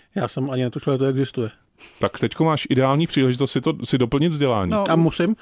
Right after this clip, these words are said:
Speaker 3: m, možná buď rád, že jsi nevěděl.
Speaker 2: <laughs> Jako, OK,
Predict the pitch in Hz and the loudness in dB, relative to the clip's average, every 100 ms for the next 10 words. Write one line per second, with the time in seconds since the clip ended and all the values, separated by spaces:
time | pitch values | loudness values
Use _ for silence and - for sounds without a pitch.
0 | - 233 233 233 226 220 226 220 - 208 | -2 2 4 4 4 2 0 0 -2 -2
1 | 185 180 190 - - 185 160 180 175 190 | -2 -4 -8 -6 -4 -2 0 0 0 -2
2 | - 339 - 320 349 302 - - - - | 2 2 4 2 2 -6 -8 -14 -16 -8
3 | - 131 208 - - - - 143 | -2 0 0 -2 -10 -20 -2 0